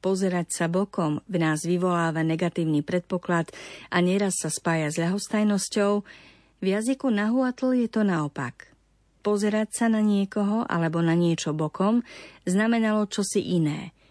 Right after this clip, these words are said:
Myslieť na toho, na koho sa pozeráme, a nezabúdať, na koho sa pozeráme.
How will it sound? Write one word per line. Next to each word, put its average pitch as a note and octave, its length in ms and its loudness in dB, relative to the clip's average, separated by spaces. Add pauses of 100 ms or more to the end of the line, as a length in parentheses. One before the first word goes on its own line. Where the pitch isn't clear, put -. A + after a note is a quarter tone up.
(260)
Myslieť A#3 560 0
na D3 160 0
toho, F3 320 0
na F3 160 2
koho F3+ 240 0
sa D#3+ 160 -4
pozeráme, F#3+ 720 0 (320)
a G#3 160 0
nezabúdať, G3 720 0
na E3 160 -2
koho E3 240 -4
sa E3 160 -4
pozeráme. D3 800 -2